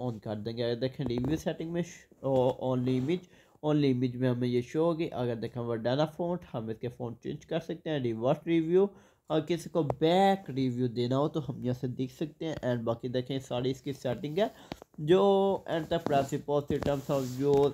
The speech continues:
other policies, हमने अगर कोई इसमें बैकअप लगाना है तो हम अपना बैकअप मेल लगाएंगे ताकि हमें बैकअप मिलता रहे। आगे देखें यहाँ पे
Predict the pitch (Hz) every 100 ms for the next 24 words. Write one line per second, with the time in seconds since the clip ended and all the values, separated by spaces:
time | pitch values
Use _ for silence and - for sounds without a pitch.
0 | - 135 127 147 - 151 147 151 160 160
1 | 156 - - - 160 151 151 160 156 147
2 | 143 143 131 147 135 123 120 135 131 143
3 | 139 139 147 139 123 123 117 - 120 117
4 | 120 120 117 131 156 165 160 160 156 156
5 | 117 107 120 123 117 117 123 131 123 123
6 | 143 143 147 127 107 107 101 - 120 120
7 | 120 170